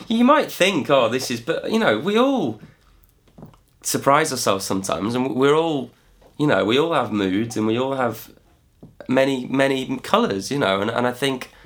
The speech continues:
again, what happens creatively is a lot of the time, it becomes like you,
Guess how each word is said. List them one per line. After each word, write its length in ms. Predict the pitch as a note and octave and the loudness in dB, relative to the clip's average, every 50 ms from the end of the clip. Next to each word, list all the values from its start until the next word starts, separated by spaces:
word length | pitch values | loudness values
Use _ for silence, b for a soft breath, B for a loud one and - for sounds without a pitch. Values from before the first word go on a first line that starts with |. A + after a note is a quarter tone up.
| b b b b b b b b b | b b b b b b b b b
again, 500 | - C#3 B2+ D#3 D#3 F3 F#3+ D#3 G#2+ G2 | -4 0 2 4 4 4 4 2 0 -2
what 160 | G2+ A#2+ - | -2 -2 -2
happens 280 | B2 C3+ - C3+ B2 A#2 | -2 -4 -4 -4 -6 -4
creatively 440 | - - B2 C#3 D3 B2 G#2+ G2+ F#2+ | -2 0 2 2 2 0 0 -2 -2
is 100 | F2+ F#2 | -2 -2
a 40 | F#2 | -2
lot 120 | F#2 F2+ | -4 -4
of 60 | - - | -4 -6
the 40 | |
time, 320 | - F#2 F#2 F#2 G2 G2+ G2 - | -4 -4 -4 -2 -4 -6 -6 -6
it 120 | A2 G#2+ | -6 -4
becomes 640 | - A2+ - - - D3+ D#3 D#3 D3+ B2+ A#2 A2 | -6 -6 -8 -6 -2 -2 0 0 0 -2 -2 0
like 260 | - A2+ G#2+ - - - | 0 0 0 0 -2 -6
you, 260 | A2 A2 G#2+ G#2 G#2+ | -6 -4 -4 -4 -6